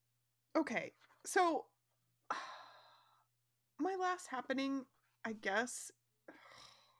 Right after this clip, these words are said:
is Anna is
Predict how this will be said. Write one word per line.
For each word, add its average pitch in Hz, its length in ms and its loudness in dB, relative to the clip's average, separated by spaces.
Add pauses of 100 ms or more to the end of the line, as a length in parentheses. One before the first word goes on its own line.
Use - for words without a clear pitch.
(1500)
is 208 520 4 (380)
Anna 220 680 2 (960)
is 175 220 2